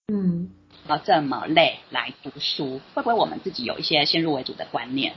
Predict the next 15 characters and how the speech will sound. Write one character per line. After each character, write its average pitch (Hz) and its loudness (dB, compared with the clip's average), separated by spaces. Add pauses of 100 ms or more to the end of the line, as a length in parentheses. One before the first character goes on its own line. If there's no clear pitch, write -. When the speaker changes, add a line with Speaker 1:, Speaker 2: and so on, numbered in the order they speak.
(460)
Speaker 2:
哈， 165 2
Speaker 1:
嗯， 196 -2
Speaker 2:
那 180 6
Speaker 1:
嗯。 175 -2 (220)
Speaker 2:
所 - -2
以 202 0 (720)
可 175 0
能 156 4
在 220 6
你， 170 2
你 151 4
对 208 2
性 196 0
别 151 2
的 127 -4